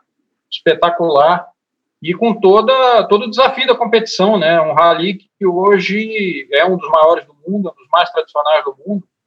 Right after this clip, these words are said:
Então, sempre é uma aventura muito bacana.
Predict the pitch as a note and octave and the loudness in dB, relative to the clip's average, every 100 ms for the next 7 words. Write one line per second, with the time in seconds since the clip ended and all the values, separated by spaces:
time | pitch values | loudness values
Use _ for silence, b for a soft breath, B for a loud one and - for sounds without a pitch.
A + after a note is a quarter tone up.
0 | _ _ _ _ C3+ C#3+ E3 - D3 D#3+ | _ _ _ _ -6 -2 -2 -2 -4 -4
1 | E3+ E3 D3+ E3 E3 D3+ - D#3+ F3+ D#3 | 0 2 2 2 -2 -6 -8 -4 -4 -4
2 | D#3+ E3+ F3+ F#3+ - D#3+ D3 - | -8 -10 -2 -2 0 -6 -6 -10